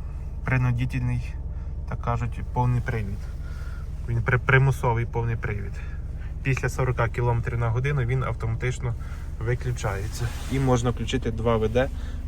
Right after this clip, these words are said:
буде постійно два колеса крутитись, буде дуже хороший розхід по трасі. Середній по місту розхід сім і п'ять літра. По трасі можна вписатися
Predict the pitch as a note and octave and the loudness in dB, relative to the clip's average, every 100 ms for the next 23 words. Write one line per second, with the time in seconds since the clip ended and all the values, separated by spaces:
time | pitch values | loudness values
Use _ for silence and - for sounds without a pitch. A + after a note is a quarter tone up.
0 | - A#2 A2 - - - B2 A2+ G#2+ A2 | -2 0 0 -2 -4 -2 0 0 0 0
1 | - A2 G#2 A2 - - C3 C3 - - | 0 -2 -2 -2 -2 -2 0 0 -2 -4
2 | - - - - - - A#2+ A#2 A2+ A#2 | -6 -4 -4 -4 -4 -2 0 2 2 0
3 | A2+ - A#2 A2+ A#2 G#2 - A2 - - | 0 0 0 0 0 -2 -2 -4 -2 0
4 | G#2+ G2 - - B2 B2+ A2+ G#2 A#2 A#2+ | 0 0 -2 0 4 4 2 0 0 2
5 | A#2 C#3 C3 - - - - B2+ - C3 | 0 -2 -2 -4 -4 -4 -2 -2 0 -2
6 | B2 - - - A#2+ A2+ A#2 A2+ - C#3+ | -2 -4 -4 -2 0 0 0 0 0 -2
7 | - C3+ B2 - - A2+ B2+ C3 - B2 | 0 0 -2 -4 -2 2 4 4 4 2
8 | A#2+ A#2+ G#2+ - - A#2+ - - | 2 2 0 0 0 0 0 -2